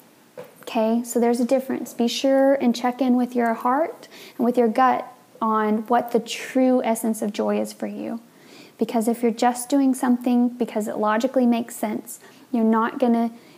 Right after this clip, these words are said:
be following the steps that divine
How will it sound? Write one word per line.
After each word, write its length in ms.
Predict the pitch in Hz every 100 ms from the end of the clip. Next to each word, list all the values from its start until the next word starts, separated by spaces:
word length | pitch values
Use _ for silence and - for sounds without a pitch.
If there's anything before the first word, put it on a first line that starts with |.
| -
be 580 | 208 240 226 226 226 247 - _
following 640 | 262 - 240 240 247 233 220
the 80 |
steps 540 | 214 - 220 - - - - - -
that 580 | 208 220 202 208 - - - -
divine 720 | 220 214 220 214 220 214 220